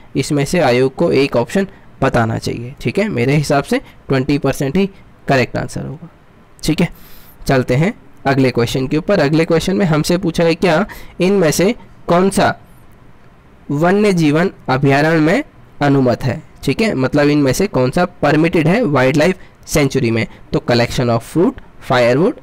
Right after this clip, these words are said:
और medicinal plant। चलते हैं अगले question के ऊपर। अगले question में हमसे पूछा है क्या, origin और diversification of angiosperm was during which geological period? Origin और diversification angiosperm, तो जब भी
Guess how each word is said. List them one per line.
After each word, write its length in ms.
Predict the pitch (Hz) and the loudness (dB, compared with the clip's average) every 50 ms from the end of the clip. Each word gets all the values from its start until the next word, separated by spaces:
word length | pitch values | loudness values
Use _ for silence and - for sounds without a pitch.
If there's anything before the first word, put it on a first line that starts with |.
| - | -6
और 180 | - 123 127 123 | -4 -2 -2 -2
medicinal 580 | 120 120 123 120 131 120 - - 151 165 156 - - - - - - - - | -2 0 -2 0 0 -2 -2 0 0 0 0 -2 -4 -12 -20 -20 -20 -16 -10
plant। 360 | - 107 - - - - - - - - - - - - - - - | -8 -8 -8 -10 -14 -20 -20 -20 -20 -20 -20 -20 -20 -20 -18 -8 -2
चलते 240 | - 123 117 - 123 | -2 -2 0 0 -2
हैं 160 | 123 123 113 | -2 -2 -2
अगले 240 | 120 131 131 156 160 | 0 0 0 0 0
question 380 | - 151 - - 175 165 165 | 0 -2 -2 -2 -2 -4 -4
के 80 | 165 160 | -2 -4
ऊपर। 180 | 165 - 208 208 | -2 -2 0 0
अगले 240 | 165 151 151 156 | 0 2 0 0
question 320 | 151 - 147 147 - 165 165 | 0 0 -2 -2 0 -2 -2
में 100 | 175 175 | -2 0
हमसे 340 | 143 143 131 135 - 151 156 | 0 -2 -2 -2 -2 -2 -2
पूछा 240 | 170 143 - 160 | -4 -4 -2 -2
है 100 | 156 208 | -2 0
क्या, 260 | - - 156 151 175 202 - - - - - - - | 0 0 0 2 0 -2 -4 -10 -20 -20 -12 -4 -2
origin 480 | 139 143 151 156 165 185 190 170 135 - - - - - - | 0 2 2 2 4 4 2 2 0 -2 -4 -14 -20 -12 -4
और 260 | 147 135 156 165 160 - 151 | -2 0 0 0 0 -2 -4
diversification 1000 | 139 123 117 123 123 131 127 - - 156 165 175 180 180 175 180 - 196 190 190 | -2 0 2 2 2 2 0 0 0 0 0 0 2 2 2 0 2 0 0 0
of 180 | 185 190 190 - - | 0 0 -2 -2 -2
angiosperm 580 | 127 131 131 151 156 165 - - 170 139 117 - - - - - - - - 147 | -2 0 2 2 0 0 0 -2 -2 -2 -2 -4 -8 -16 -20 -20 -20 -8 -2 0
was 260 | 151 170 208 - - - - 147 | 2 2 2 0 -2 -6 -6 -2
during 380 | 135 139 139 143 160 196 247 - 302 214 | 2 2 4 4 4 2 0 -2 -6 -2
which 260 | 180 170 208 208 - - - - 139 | 0 0 0 0 -2 -8 -10 -10 -6
geological 540 | - 143 135 127 127 127 147 147 165 165 170 | -2 0 2 2 2 0 0 0 0 0 0
period? 360 | - 127 120 120 117 - - 127 | 0 -2 0 0 -2 -4 -2 -2
Origin 400 | 139 147 151 160 180 190 190 196 | 0 2 2 2 2 2 2 4
और 120 | 202 202 | 2 2
diversification 880 | 180 - 127 127 135 127 - - 165 170 175 165 160 165 - - 196 185 | 2 2 2 2 2 0 0 0 -2 0 0 0 0 0 0 0 0 0
angiosperm, 560 | 139 127 123 135 127 123 - - 123 113 110 - - - - - - | 0 0 0 0 0 -2 -2 -2 -4 -4 -4 -4 -8 -18 -20 -10 -4
तो 100 | 143 135 | -2 -2
जब 240 | 147 180 196 196 190 | 0 2 2 2 2
भी 180 | 196 208 214 | 2 2 0